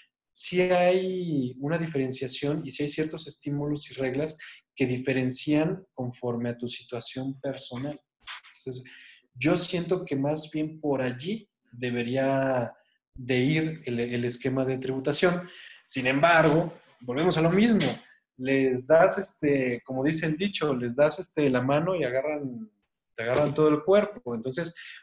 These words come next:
se nos va a incentivar o se nos van a dar también determinados beneficios y vamos a buscar la manera de sangrarlo lo más que podamos.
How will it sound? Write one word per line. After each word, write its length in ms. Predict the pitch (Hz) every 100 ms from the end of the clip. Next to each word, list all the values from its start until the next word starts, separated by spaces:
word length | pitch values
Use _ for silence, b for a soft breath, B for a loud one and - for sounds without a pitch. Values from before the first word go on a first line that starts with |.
| B _ _ _ _
se 200 | - 131
nos 180 | 127 123
va 40 | 165
a 60 |
incentivar 540 | 202 208 202 170 160 170
o 60 |
se 140 | 151 131
nos 260 | 120 117
van 160 | 135 165
a 60 |
dar 180 | 180 175
también 380 | 170 156 160 160
determinados 600 | 156 120 123 131 160 160
beneficios 840 | 139 123 - 127 - 151 151 - -
y 100 | 135
vamos 260 | 165 196
a 20 | 160
buscar 400 | 143 - 165 180
la 80 | 175
manera 440 | 156 143 151 175
de 100 | 151
sangrarlo 560 | - 135 139 151 165 156
lo 140 | 135
más 320 | 135 160 160
que 100 | 175
podamos. 640 | 160 165 165 160 165 170